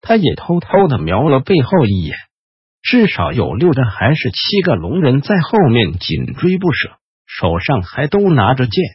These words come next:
虽然长爪子的龙人没有办法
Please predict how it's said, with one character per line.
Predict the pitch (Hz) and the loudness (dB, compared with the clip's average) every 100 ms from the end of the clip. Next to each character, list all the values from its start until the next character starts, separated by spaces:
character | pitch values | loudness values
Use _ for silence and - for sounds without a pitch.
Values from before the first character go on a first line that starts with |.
| _ _ _ _ _ _ | _ _ _ _ _ _
虽 | _ - 233 | _ 0 2
然 | 190 190 | 4 2
长 | - 131 | 0 0
爪 | 202 - 107 | 2 0 -2
子 | - | -2
的 | 123 | 0
龙 | 85 85 139 | 0 0 0
人 | 98 101 - _ _ | 2 0 -6 _ _
没 | 101 | 0
有 | 131 | 0
办 | 82 190 180 104 | 0 0 0 0
法 | - - | -4 -6